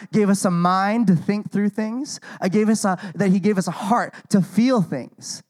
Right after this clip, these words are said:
And you know what I also believe, and this might be scary, I actually believe that worry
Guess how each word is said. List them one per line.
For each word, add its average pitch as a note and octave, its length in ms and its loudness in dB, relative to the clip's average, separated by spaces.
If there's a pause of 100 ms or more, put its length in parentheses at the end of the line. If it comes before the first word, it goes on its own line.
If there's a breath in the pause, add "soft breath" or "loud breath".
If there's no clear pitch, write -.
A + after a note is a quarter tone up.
(440)
And G#3+ 60 0
you B3 60 4
know C#4 60 4
what D4+ 100 2
I C4+ 60 2
also G#3+ 300 2
believe, B3+ 300 2
and A3+ 100 2
this G#3+ 140 0
might G3+ 160 -4
be F#3 60 0
scary, G3+ 480 -2 (280 loud breath)
I A3 60 0
actually D4 320 0
believe B3 320 0
that F3 160 0
worry B3+ 600 0